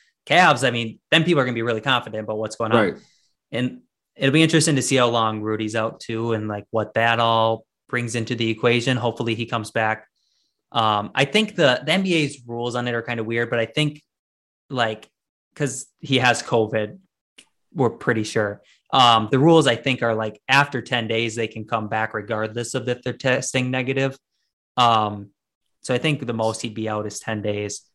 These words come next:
Speaker 1: And then if he's feeling well, like, if he's not feeling well, he might have to get his, his strength and his, his lungs back.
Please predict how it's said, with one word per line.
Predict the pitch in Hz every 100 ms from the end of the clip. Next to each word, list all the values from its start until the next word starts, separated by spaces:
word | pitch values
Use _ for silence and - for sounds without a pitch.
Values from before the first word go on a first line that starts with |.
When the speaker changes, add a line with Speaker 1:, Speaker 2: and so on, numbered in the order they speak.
| -
Speaker 1:
And | 143 135
then | 127
if | -
he's | 117 -
feeling | 123 110 107
well, | 104 101 107 - _
like, | 113 113 - _ _ -
if | 123
he's | 113
not | 120 -
feeling | 113 107
well, | 110
he | 110
might | 107 107
have | 104
to | 110
get | 110
his, | 104 101 - _ - - _
his | - 135
strength | - 123 113 113
and | 110
his, | 110 104 101 -
his | 113 104
lungs | 117 110 104 -
back. | 104 101